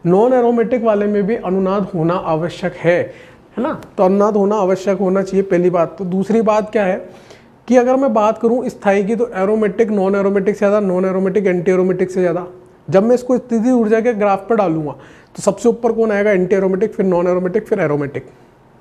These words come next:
अब ये नॉन एरोमेट-, एंटी एरोमेटिक और aromatic के बीच का जो gap है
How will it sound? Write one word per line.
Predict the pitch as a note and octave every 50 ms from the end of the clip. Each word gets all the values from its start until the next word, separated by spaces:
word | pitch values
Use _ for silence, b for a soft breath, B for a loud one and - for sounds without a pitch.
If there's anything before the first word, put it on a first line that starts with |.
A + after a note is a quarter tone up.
| _ _ _ _ _ _ - _ _ B B B B B B B
अब | - G#3+ C#4+
ये | D#4+
नॉन | C#4+ C4 A#3 A#3+ C4 C#4
एरोमेट-, | C4+ C4+ C4 C4+ C4 B3+ B3 - - - G3
एंटी | G3 G#3+ G3+ C4 C4
एरोमेटिक | B3+ B3 A#3+ A#3 G#3 B3+ C4
और | B3 B3 A#3+
aromatic | A3+ G#3 G#3 G#3+ A3 G#3+ G3 A#3+ A3+ -
के | - A#3
बीच | G#3 A3 G#3 -
का | C4 A#3
जो | G#3+ B3 G#3
gap | F3+ F3+ F3 F3 F3 E3+ C#3+
है | B2 -